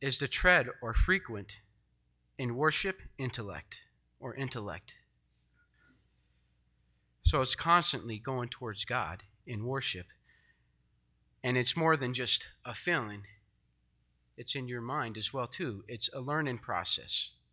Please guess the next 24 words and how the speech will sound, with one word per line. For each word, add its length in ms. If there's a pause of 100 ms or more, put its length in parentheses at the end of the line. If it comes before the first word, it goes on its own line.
(1160)
Uh, 180
to 160
worship 460
and 120
to 100
walk, 380 (1400)
you 120
know, 180
it's 160
like 180
you 60
just 180
don't 160
automatically, 680
as 120
a 60
baby, 380
jump 260
up 160
and 100
start 300
running 320
a 80
marathon. 640